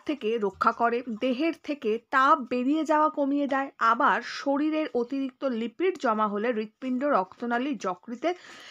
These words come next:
নানা সমস্যা হতে পারে, ঠিক আছে? তাহলে আমরা বুঝতে পারলাম যে লিপিড হচ্ছে কি না, মানুষের দেহের শক্তির একটা উৎস, যে ফ্যাট হচ্ছে শক্তির উৎস, ঠিক আছে? ফ্যাট কি করছে না,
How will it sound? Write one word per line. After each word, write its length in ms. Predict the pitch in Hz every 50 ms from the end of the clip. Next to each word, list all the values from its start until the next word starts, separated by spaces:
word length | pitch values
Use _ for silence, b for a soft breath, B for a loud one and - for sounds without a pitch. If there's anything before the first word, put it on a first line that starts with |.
| B B B
নানা 240 | 277 302 311 320
সমস্যা 500 | 302 - 262 220 220 233 - - - 330
হতে 220 | - 214 175 - 185
পারে, 200 | - - - - 190 - _ -
ঠিক 140 | 277 269 269
আছে? 200 | 262 254 339 330 B B B B B
তাহলে 180 | 294 302 359
আমরা 220 | 415 392 381 392 381
বুঝতে 280 | 320 285 254 - 311 311
পারলাম 380 | 311 269 240 233 269 320 311
যে 180 | 240 214 247 277
লিপিড 540 | 247 214 226 262 262 - 359 392 392 370 - -
হচ্ছে 320 | 285 254 - - - 269
কি 280 | 269 - - 294 392 480 359
না, 280 | 233 220 233 262 294 302
মানুষের 560 | 254 233 220 214 226 254 262 - - 339 277
দেহের 280 | 247 247 220 214 269 370
শক্তির 540 | 349 - - - 233 214 _ _ - 277 277
একটা 240 | 269 254 - 392 381
উৎস, 320 | 311 220 - - - 190
যে 160 | 196 247 294
ফ্যাট 400 | 294 - 277 247 262 349 359 -
হচ্ছে 200 | 247 - - 392
শক্তির 420 | 403 - 294 202 - _ - 330 - -
উৎস, 320 | 359 392 381 - - - - - - -
ঠিক 120 | - 294
আছে? 200 | 311 320 320 - 453 B B B B B B
ফ্যাট 360 | B - - 339 359 403 392 -
কি 120 | - 370
করছে 320 | 359 370 381 359 - 427
না, 80 | 453 392